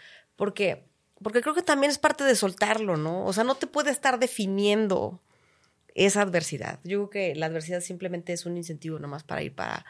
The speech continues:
para un rumbo mejor. Pero te diría que yo me ac-, o sea, un momento súper adverso para mí, muy complejo, fue cuando en lo, en la vida profesional, por ejemplo, yo decidí iniciar esta compañía de energía renovable. Y claro,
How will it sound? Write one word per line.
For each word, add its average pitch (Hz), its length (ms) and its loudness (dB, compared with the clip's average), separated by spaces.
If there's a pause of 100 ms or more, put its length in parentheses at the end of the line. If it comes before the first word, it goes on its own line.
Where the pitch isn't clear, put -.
(220)
para 156 200 -4
un 165 140 -2
rumbo 160 280 -2
mejor. 147 360 -10 (540)
Pero 214 200 4
te 226 140 2
diría 247 300 0
que 247 320 0 (500)
yo 240 180 0
me 277 60 2
ac-, 302 160 -2
o 202 80 -4
sea, 180 140 -2
un 226 160 0
momento 233 360 0
súper 208 380 -4
adverso 175 400 -4
para 156 160 -2
mí, 165 180 -4
muy 175 200 -4
complejo, 180 480 -4
fue 170 180 -6
cuando 170 500 -2 (920)
en 165 120 2
lo, 170 200 0
en 165 160 0
la 165 100 2
vida 185 240 -2
profesional, 160 680 -4
por 160 120 -10
ejemplo, 160 480 -10 (540)
yo 247 120 8
decidí 240 520 4
iniciar 220 340 2
esta 226 160 -2
compañía 185 380 -2
de 185 60 0
energía 180 280 -2
renovable. 175 640 -4 (1400)
Y 254 160 -6
claro, 285 560 4